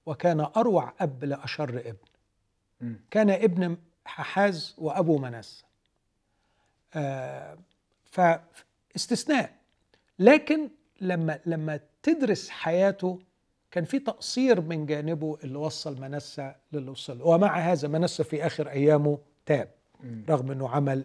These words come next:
Speaker 1: الشرور الكتيرة دي. القاعدة العامة، القاعدة العامة، إذا سلكنا في مخافة الرب وطعناه وعشنا بأمانة، أولادنا حتى وإن ضلوا لفترات بيرجعوا،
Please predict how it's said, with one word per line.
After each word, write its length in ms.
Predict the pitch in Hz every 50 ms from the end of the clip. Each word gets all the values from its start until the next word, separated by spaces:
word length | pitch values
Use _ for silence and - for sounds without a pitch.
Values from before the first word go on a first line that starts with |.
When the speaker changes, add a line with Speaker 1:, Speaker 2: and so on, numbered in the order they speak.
| - -
Speaker 1:
الشرور 440 | - - - - 143 139 139 127 127
الكتيرة 500 | 120 117 - - 123 - 131 123 113 113
دي. 160 | 117 123 - _ _ _ _ - _ _ _ _ _ _ _ _ _ _ _ -
القاعدة 520 | 170 165 - - - 302 - 320 349 320
العامة، 540 | 285 254 - - 160 160 135 123 113 98 - _ _ _ _ _
القاعدة 400 | _ - - 175 147 160 151 160
العامة، 440 | 139 123 107 117 117 101 104 104 - _ _ _ _ -
إذا 260 | 254 247 202 226 208
سلكنا 640 | - - - 160 147 147 135 - - 127 117 101 _ _ _ _ _ _ _ _ _ _
في 180 | - - 156
مخافة 520 | 139 143 147 - - 180 180 170 - 180 151 - -
الرب 260 | 143 127 120 117 107 - _ _ _ _ _ _ _ _ _ _ _ _ _ _ -
وطعناه 720 | 147 135 - - 151 120 127 143 147 143 135 120 107 - _
وعشنا 480 | - 139 117 143 208 208 - - 175 151
بأمانة، 600 | 131 127 120 - 127 123 123 120 117 113 113 113 _ _ _ _ _ _ _ _ _ _ _ - 160
أولادنا 540 | 151 143 147 160 180 190 160 131 127 120
حتى 420 | 110 - - - 202 196 - - 156
وإن 420 | 143 135 139 135 - 135 135 139
ضلوا 420 | 127 151 147 143 135 120 123 117 120
لفترات 680 | 127 127 - - 143 131 - 143 139 139 143 156 151 151 _ -
بيرجعوا، 600 | 147 143 131 131 131 123 143 139 123 135 156 170